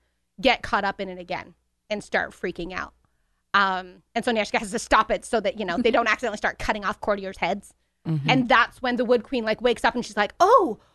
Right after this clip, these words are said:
Speaker 1: oh no, yeah, no, I was kidnapped and then I was put into the heart tree by the prince from Rosia." And it just, like, the wood just has so many clever, but this is, like,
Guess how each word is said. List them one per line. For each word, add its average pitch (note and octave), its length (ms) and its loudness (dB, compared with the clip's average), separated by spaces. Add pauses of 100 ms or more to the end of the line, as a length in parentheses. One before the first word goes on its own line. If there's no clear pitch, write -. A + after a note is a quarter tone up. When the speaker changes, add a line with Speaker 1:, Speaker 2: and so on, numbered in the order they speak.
(140)
Speaker 1:
oh G#4 180 6 (300)
no, - 80 2
yeah, G4 80 6
no, G4 340 2
I G#4+ 260 4
was C#4 160 -4
kidnapped D#4+ 600 2
and C4+ 100 0
then C4+ 120 4
I E4 80 4
was D4 140 -2
put A4 220 0
into D#4 140 0
the A#3+ 100 0
heart A#3+ 220 2
tree A3 320 -4 (300)
by A#3 300 4
the B3+ 120 2
prince B3 300 -4
from A#3+ 160 -4
Rosia." A3+ 420 2
And F#3+ 320 -4
it G3+ 100 -8
just, - 300 -10 (260)
like, G#3 280 -2
the A#3 80 2
wood A#3+ 260 2
just A#3 180 -8
has G#3 240 0
so - 400 0
many A#3 160 -2
clever, G#3+ 380 -2
but G#3+ 200 -4
this C4+ 200 0
is, C#4 120 -8
like, G#3 340 -4